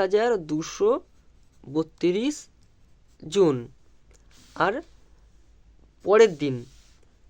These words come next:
প্রথম দিনের পর পরের দিন, পরের দিনে এসেছিল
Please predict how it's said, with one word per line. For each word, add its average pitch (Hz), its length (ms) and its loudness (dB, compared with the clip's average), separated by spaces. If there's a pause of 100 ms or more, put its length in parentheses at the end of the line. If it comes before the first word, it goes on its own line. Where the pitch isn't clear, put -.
(640)
প্রথম 170 260 0
দিনের 202 220 4
পর 233 80 0 (200)
পরের 160 380 4
দিন, 135 140 -4 (2000)
পরের 160 300 0 (120)
দিনে 190 240 2 (2750)
এসেছিল 170 440 -4